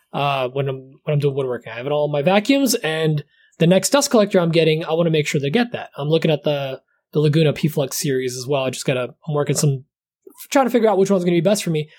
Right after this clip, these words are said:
But the reason I'm looking at it is 'cause it has a hepa filter on it. And if I'm woodworking in the shop with the doors closed a lot,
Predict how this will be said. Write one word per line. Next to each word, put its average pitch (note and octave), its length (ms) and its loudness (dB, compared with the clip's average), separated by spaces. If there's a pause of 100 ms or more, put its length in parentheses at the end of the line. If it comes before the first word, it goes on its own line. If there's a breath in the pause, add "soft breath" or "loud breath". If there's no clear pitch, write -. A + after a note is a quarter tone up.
(320 soft breath)
But A#3 280 -2
the G#3 100 4
reason A#3+ 240 2
I'm G#3 80 2
looking C#4 200 0
at A3 140 2
it G3 60 2
is F#3+ 100 -2
'cause F3+ 140 -4
it F3 80 0
has G3 120 0
a G#3 60 2
hepa - 260 -8
filter B3 360 -4
on G2+ 100 -18
it. - 60 -20 (180)
And D#3 260 -6
if D3+ 80 -4
I'm E3 200 0
woodworking F#3 500 2
in G3+ 160 0
the A3+ 60 2
shop E3 300 0
with E3 100 -2
the F#3+ 60 2
doors F3+ 260 0
closed D#3 280 0
a D3+ 40 -4
lot, D3+ 360 -2